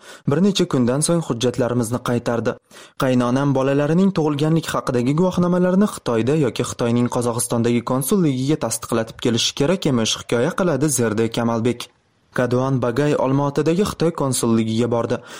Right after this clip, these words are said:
Aytishicha, uni hatto konsullik ostonasiga yaqin yo'l atishmagan. "Bizni qabul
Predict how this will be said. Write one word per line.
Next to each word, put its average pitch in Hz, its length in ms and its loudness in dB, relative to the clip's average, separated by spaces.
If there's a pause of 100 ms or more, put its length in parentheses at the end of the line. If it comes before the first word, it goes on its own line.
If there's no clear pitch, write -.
(160)
Aytishicha, 175 560 0
uni 147 200 2
hatto 135 440 -2
konsullik 170 580 2
ostonasiga 123 520 0 (100)
yaqin 127 260 -2
yo'l 123 160 0
atishmagan. 127 500 0 (560)
"Bizni 175 280 4
qabul 165 220 0